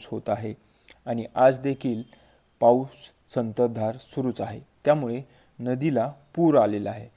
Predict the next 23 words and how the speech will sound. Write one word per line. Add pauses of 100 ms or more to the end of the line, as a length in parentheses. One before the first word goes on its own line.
(200)
खडकवासला
धरणातून (440)
पाणी
सोडण्यात
येत
असल्यामुळे (160)
अनेक
ठिकाणी (320)
घरांमध्ये
पाणी
शिरलेले
आहे. (680)
परंतु (360)
दिलासादायक (400)
बातमी
अशी
आहे
की (120)
उद्यापासून (460)
पावसाचा
जोर (500)
ओसरणार
आहे.